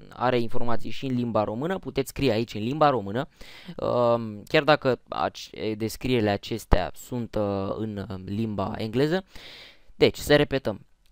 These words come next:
Trebuie să descrieți problema pe care ați întâlnit-o cât mai clar, pentru ca Facebook să reușească să o uh, rezolve. Bineînțeles, multe erori vin și din cauza faptului că serverele Facebook nu mai pot duce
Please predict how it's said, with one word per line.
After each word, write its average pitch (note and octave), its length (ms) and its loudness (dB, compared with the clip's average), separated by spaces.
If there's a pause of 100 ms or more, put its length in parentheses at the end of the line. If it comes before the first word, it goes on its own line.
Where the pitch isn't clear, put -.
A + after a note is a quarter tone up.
Trebuie F3+ 460 4
să D3 140 -6
descrieți B2+ 560 -4
problema A2 340 -4
pe A#2 120 -6
care G#2+ 200 2
ați G2+ 160 -4
întâlnit-o A2 460 -6
cât - 400 -6
mai B2+ 220 -2
clar, B2+ 380 2
pentru - 260 -10
ca A2+ 140 0
Facebook D#3 520 -6
să - 140 -6
reușească A#2 600 -4
să B2+ 480 0
o B2 240 -2 (1120)
uh, G#2+ 200 0
rezolve. G#2+ 520 0
Bineînțeles, F#3+ 560 0 (440)
multe G#3+ 320 -2
erori G3 240 0
vin F3 240 -6
și G3 180 -8
din G3+ 160 -2
cauza F3 340 2
faptului E3 380 -6
că D3+ 300 2
serverele C#3+ 560 0
Facebook A#2 480 -4
nu B2 100 -6
mai C3 160 0
pot B2 200 -8
duce A2 520 -4